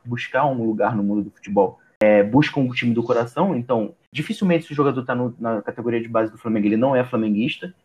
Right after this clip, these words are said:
é, não cresceu sendo flamenguista, não tem família flamenguista. O exemplo que me vem à cabeça, assim, o primeiro de todos é o do Juan,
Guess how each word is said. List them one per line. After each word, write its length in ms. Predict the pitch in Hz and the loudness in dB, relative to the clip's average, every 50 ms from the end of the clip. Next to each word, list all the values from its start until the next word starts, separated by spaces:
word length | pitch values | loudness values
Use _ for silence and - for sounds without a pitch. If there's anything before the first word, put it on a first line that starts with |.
| _ _ | _ _
é, 240 | - 101 101 98 95 | 0 4 6 6 6
não 200 | 95 104 107 113 | 6 4 2 2
cresceu 420 | 113 - 110 101 - - 120 117 117 | 2 2 0 0 0 0 -2 -2 -2
sendo 180 | 117 107 104 - | -2 -6 -8 -8
flamenguista, 400 | - 104 101 101 117 127 - 113 | -6 -6 -4 -4 -6 -6 -6 -6
não 80 | 101 | -8
tem 120 | 101 120 113 | -8 -8 -10
família 380 | - - 101 98 107 110 113 101 | -8 -6 -4 -2 0 0 -2 -4
flamenguista. 600 | - 107 101 101 101 107 117 147 - - - _ _ _ _ _ | -4 -6 -4 -2 -2 -2 -4 -4 -6 -10 -16 _ _ _ _ _
O 100 | 104 113 | -2 0
exemplo 240 | 110 107 127 135 131 | 2 2 2 0 0
que 60 | - | 0
me 100 | 143 131 | -2 -2
vem 120 | 117 127 135 | 0 0 0
à 40 | 131 | 0
cabeça, 280 | - 127 113 123 - | 0 -2 -2 -4 -6
assim, 100 | - 120 | -6 -6
o 60 | 110 | -4
primeiro 340 | 110 - 147 135 135 139 135 | 0 0 0 2 0 0 -2
de 80 | 127 123 | -4 -6
todos 300 | - 135 131 131 123 120 | -4 -4 -2 -2 0 0
é 40 | 127 | 0
o 60 | 120 | 0
do 100 | 120 123 | 0 -2
Juan, 420 | 120 123 117 117 110 113 120 147 | -2 -2 0 0 2 2 0 -2